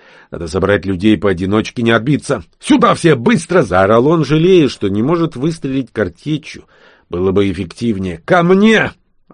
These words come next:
Алану показалось, что поток дрогнул и замедлился. Десятки хищных морд уставились на шейха. Глаза бусины алчно поблескивали красным. На приказ прибежали взбудораженные браты,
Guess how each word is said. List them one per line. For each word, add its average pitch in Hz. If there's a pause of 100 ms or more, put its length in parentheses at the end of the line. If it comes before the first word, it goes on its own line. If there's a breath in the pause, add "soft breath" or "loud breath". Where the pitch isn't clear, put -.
(300)
Алану 160
показалось, 175
что -
поток 160
дрогнул 127
и 117
замедлился. 139
Десятки 110
хищных 151
морд 160
уставились 139
на 131
шейха. - (320 loud breath)
Глаза 120
бусины 135
алчно 123
поблескивали 117
красным. 104 (580 soft breath)
На 82
приказ 92
прибежали 98
взбудораженные 92
браты, 95